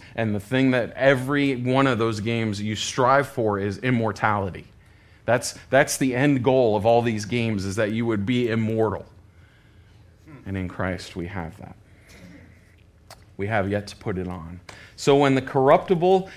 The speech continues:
has put on the incorruption, and this mortal has put on the immortality, then shall be brought to pass the saying that is written, "Death is swallowed up in victory. O death, where is your sting? O Hades,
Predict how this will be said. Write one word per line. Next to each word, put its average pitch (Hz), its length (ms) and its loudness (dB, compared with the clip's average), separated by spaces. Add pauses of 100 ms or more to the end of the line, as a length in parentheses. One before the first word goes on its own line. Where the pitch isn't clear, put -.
has 127 200 0
put 151 240 4
on 175 260 4
the 147 140 6
incorruption, 123 800 0 (280)
and 123 160 2
this 127 160 -2
mortal 143 500 4 (140)
has 135 160 2
put 151 220 4
on 139 320 4 (220)
the 131 180 2
immortality, 117 840 2 (300)
then 156 380 2
shall 139 240 2
be 135 160 0
brought 139 340 2
to 180 100 -6
pass 120 460 -2
the 120 140 -4
saying 127 500 2
that 117 140 2
is 113 160 -2
written, 107 480 0 (320)
"Death 147 480 4 (240)
is 107 120 -4
swallowed 151 580 4
up 143 180 4
in 123 140 -2
victory. 113 560 -2 (220)
O 151 200 6
death, 165 420 4
where 151 200 6
is 151 280 2
your 147 140 0
sting? 127 380 -2
O 127 160 2
Hades, 135 520 0